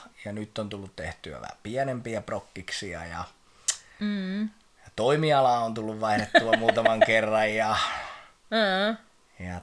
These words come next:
Speaker 1: tota noin niin, sit on tullut tosiaan muutettua Suomeen niinku nyt sitten ihan pysyvästi.
Speaker 2: Mm.
Speaker 1: Ja harjoiteltu tänne asettumista ja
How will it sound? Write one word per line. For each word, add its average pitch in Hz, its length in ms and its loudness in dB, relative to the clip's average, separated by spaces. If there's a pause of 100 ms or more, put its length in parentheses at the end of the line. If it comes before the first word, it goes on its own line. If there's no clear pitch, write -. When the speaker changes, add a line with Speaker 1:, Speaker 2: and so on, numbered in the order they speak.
Speaker 1:
tota 85 400 -10
noin 82 340 -8
niin, 82 260 -10
sit 117 200 -8
on 98 100 -2
tullut 98 260 -10
tosiaan 107 420 -4
muutettua 107 520 -8
Suomeen 117 640 -2
niinku 98 280 -12
nyt 104 180 -12 (920)
sitten 98 340 -10
ihan 87 200 -6
pysyvästi. 113 920 -4 (960)
Speaker 2:
Mm. 220 480 -8
Speaker 1:
Ja 92 140 -8 (840)
harjoiteltu 110 800 -2 (160)
tänne 127 440 0
asettumista 110 840 -2
ja 104 220 -4